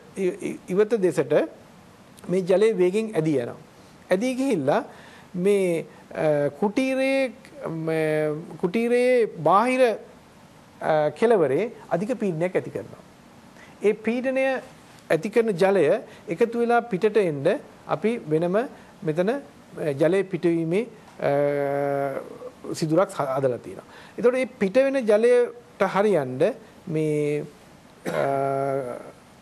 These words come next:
අ, මේ පොම්පේ තුලට ජලය ඇතුළු වීමේ, අ, කෙළවරක් හ-, හදලා තියෙනවා. එතකොට මේක එක දිගටම කැරකෙන ඉම්පෙලරේ මගින් අඛණ්ඩ ජල ධාරාවක් මේක දිහාට ඇදිලා එනවා. ඒ වගේම අඛණ්ඩ ජල ධාරාවක්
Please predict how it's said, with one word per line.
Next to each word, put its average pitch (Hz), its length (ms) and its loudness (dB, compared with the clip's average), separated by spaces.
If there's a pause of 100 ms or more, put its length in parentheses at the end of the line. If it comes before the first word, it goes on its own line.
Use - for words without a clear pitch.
(440)
අ, 147 340 -2 (120)
මේ 175 220 0 (180)
පොම්පේ 214 320 2
තුලට 170 300 4 (540)
ජලය 208 260 4
ඇතුළු 196 280 -2
වීමේ, 202 380 -2 (300)
අ, 147 520 0 (480)
කෙළවරක් 165 340 4 (240)
හ-, - 300 -6
හදලා 165 200 2
තියෙනවා. 127 320 -10 (200)
එතකොට 233 260 0
මේක 226 200 2 (480)
එක 185 220 0
දිගටම 254 560 0 (440)
කැරකෙන 190 420 0
ඉම්පෙලරේ 196 500 0
මගින් 180 400 -2 (480)
අඛණ්ඩ 269 540 0
ජල 202 160 4
ධාරාවක් 135 500 2 (180)
මේක 160 120 -2
දිහාට 160 300 2
ඇදිලා 170 280 2
එනවා. 214 320 2
ඒ 175 120 0
වගේම 175 340 0
අඛණ්ඩ 170 340 -4
ජල 160 140 2
ධාරාවක් 156 420 2